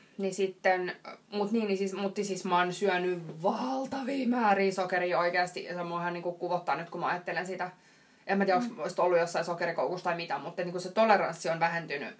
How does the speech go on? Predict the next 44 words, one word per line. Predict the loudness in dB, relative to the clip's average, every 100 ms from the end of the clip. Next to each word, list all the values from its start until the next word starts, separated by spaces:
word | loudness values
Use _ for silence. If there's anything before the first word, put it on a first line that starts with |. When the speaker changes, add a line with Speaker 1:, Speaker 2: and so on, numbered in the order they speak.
| _ -20 -20 -20 _
Speaker 1:
tosi | -6 -4 -4
paljon. | -4 -4 -4 -4 -6 _ -10
Et | -6
kyllä | -4
Speaker 2:
Joo. | -2
Speaker 1:
mä | -2
syön, | 2 4 4
niinku | 0 -4
se, | -4 -2
mut | 0 0
et | 0
just | -2 2
mä | 2
dikkaan | 2 4 4
tosi | 4 0
paljon | 2 0
just | 0
raakasuklaista | 0 0 -2 -4 -2 0 -2
ja | -2
tällaisista, | -2 -4 -6 -10
millä | -8
on | -8
sit | -10
niinku | -12 -2 -2 -2 -8 _
tavallaan | -6 -4 -2
ihohoidollisiakin | 0 2 6 6 6 4 4 2 2 0
benefitsejä. | 0 0 -2 -6 -6 -4 -2 -4
Speaker 2:
Mm. | -8 -14 -20 -20 -20 -10
Syöksä | 0 2
Speaker 1:
Ö, | 2
Speaker 2:
mitään | 2 2
ravintolisia? | 2 0 -10 -12 -12 -14 -18 -20 -20 -18 -14 -4
Speaker 1:
Joo, | 4 6 4 0 -12 -4
niin | -2
sit | 2
mä |
olin | 2 2
tullut | -2
seuraavaksi | 2 2 2 -2
siihen, | -4 -4 -4
elikkä | -4 -4 -4
se | -2 -4 -4
niinku | -6 -4 0
uni, | 0 0 -2